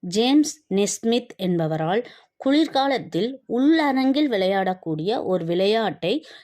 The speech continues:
கண்டுபிடிக்க வேண்டும் என்ற ஆர்வத்தில் இந்த விளையாட்டு அறிமுகப்படுத்தப்பட்டது. முதல்ல உள்ளரங்குல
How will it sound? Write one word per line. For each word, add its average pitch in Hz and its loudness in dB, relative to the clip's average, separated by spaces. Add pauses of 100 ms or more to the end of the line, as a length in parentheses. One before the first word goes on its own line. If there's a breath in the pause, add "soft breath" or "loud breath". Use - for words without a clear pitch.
(100)
கண்டுபிடிக்க 214 0
வேண்டும் 165 0
என்ற 165 -4
ஆர்வத்தில் 185 -2
இந்த 233 0
விளையாட்டு 175 -2 (100)
அறிமுகப்படுத்தப்பட்டது. 165 -4 (680 loud breath)
முதல்ல 247 2
உள்ளரங்குல 240 2